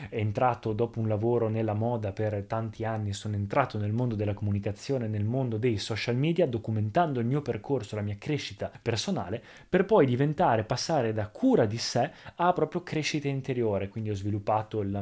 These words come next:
la mia routine, il mio modo di essere a livello interiore, arrivare alla versione migliore di me stesso, sempre più consapevole, e sto portando avanti questa cosa. Quindi vi annuncio subito che il mio piano per prossimo futuro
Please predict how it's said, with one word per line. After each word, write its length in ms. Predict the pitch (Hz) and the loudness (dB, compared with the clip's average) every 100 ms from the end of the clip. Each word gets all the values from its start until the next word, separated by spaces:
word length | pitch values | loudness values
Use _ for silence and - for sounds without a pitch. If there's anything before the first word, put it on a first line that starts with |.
| 104 | -4
la 160 | 107 98 | -4 -2
mia 180 | 101 | 0
routine, 360 | 101 101 175 202 - 156 - | 0 -2 -2 -2 -8 -14 -4
il 80 | 104 | 0
mio 140 | 104 | 0
modo 340 | 110 120 107 | 2 0 0
di 320 | 101 107 107 113 | -2 -2 0 2
essere 640 | 110 - - 110 110 101 | 2 -2 -2 0 0 0
a 80 | 98 | -2
livello 300 | 101 104 104 | -2 -2 -2
interiore, 460 | 104 127 147 123 95 | -2 0 0 0 0
arrivare 360 | 101 120 120 | 0 2 2
alla 80 | 98 | 0
versione 380 | 104 104 135 110 | -2 -2 -4 -4
migliore 320 | 101 127 123 | -2 0 0
di 80 | 101 | -2
me 120 | 98 | -4
stesso, 380 | - 156 - 101 | -4 -4 -4 -6
sempre 340 | - 151 117 | -4 -2 -2
più 120 | 104 | -4
consapevole, 640 | 104 123 170 139 90 90 98 - - - | -6 -6 -6 -6 -6 -6 -8 -12 -12 -8
e 80 | 113 | -2
sto 140 | 131 | 0
portando 360 | 151 - 127 160 | 0 -2 0 2
avanti 300 | 151 147 147 | 0 0 0
questa 280 | 143 - | -2 -2
cosa. 260 | - 143 92 | -2 0 0
Quindi 280 | 139 123 113 | 2 2 0
vi 240 | 113 165 | 4 6
annuncio 460 | 127 165 156 - 110 | 8 6 6 2 -4
subito 420 | - 139 101 101 | -4 -4 -4 -6
che 160 | - 120 | -2 0
il 260 | 110 107 | 0 0
mio 300 | 117 185 135 | 2 2 2
piano 580 | 98 143 143 120 92 92 | 0 -2 -2 -2 -4 -6
per 420 | - 120 107 95 - | -2 0 0 -2 0
prossimo 480 | 170 143 - 107 107 | 2 2 2 0 0
futuro 460 | - 104 90 117 | -2 -2 -4 -6